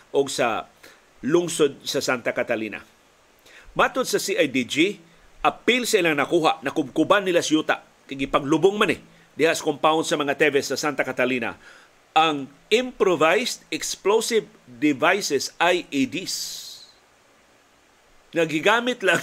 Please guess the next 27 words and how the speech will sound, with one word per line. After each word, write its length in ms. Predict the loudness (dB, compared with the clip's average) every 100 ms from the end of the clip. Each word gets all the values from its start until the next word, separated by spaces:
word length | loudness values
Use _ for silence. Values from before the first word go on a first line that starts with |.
| 0
<laughs> 60 |
sa 80 | 0
guerrilla 400 | 2 4 4 4
warfare 560 | 4 4 2 2 2 2
sa 240 | 0 -2
mga 320 | -2 -2 -2 -4 -20 -20 -20 _ _ 0
rebeldeng 480 | 2 4 2 0 0
komunista 640 | 0 0 -2 2 2 0 -6 -20 _ _ _ -14 -2
o 80 | -2 2
sa 160 | 0
pipila 400 | 2 2 2 2
ka 80 | 0
mga 240 | 0 0 0
okasyon 480 | 0 0 2 2 0
sa 400 | -2 0 0 0 -8 _ _ _ _ _ _ _ _ _ _ _ _ -6
mga 320 | -2 0 2
bandidong 560 | 0 0 0 2 0 2
Abu 240 | 0 2
Sayyaf 480 | 2 2 0 -6 -20 -20 -20 -20 _ _
o 160 | -2 0
sa 160 | 2 0
mga 240 | 0 0
bandidong 640 | 0 0 0 2 2 0 -10 _ _ -10
B 240 | -4 0
I 160 | 0 0
F 160 | -4 -6
F. 140 | -8